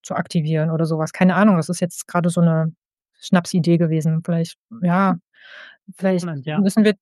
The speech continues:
Speaker 1: die, <laughs> vielleicht müssen wir die Leute, die in den Einrichtungen mit den Menschen halt zusammenarbeiten, vielleicht sind die dann irgendwann auch so fit, also die Betreuer und Betreuerinnen, die Lehrer und Lehrerinnen, dass die mit ihren Gruppen einfach von alleine weiter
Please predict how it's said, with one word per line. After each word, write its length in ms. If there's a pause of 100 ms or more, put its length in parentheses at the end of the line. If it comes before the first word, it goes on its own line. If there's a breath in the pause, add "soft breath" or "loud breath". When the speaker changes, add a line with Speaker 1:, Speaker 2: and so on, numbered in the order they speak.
(160)
Speaker 1:
die, 180
<laughs> 420 (300 loud breath)
vielleicht 160
müssen 220
wir 80
die 80
Leute, 440
die 260
in 180
den 180
Einrichtungen 1000
mit 160
den 100
Menschen 320
halt 140
zusammenarbeiten, 960
vielleicht 720 (240)
sind 280
die 80
dann 160
irgendwann 320
auch 140
so 160
fit, 340 (840)
also 180
die 80
Betreuer 300
und 80
Betreuerinnen, 720
die 100
Lehrer 280
und 100
Lehrerinnen, 560 (360 loud breath)
dass 140
die 100
mit 180
ihren 180
Gruppen 260
einfach 400
von 160
alleine 360
weiter 240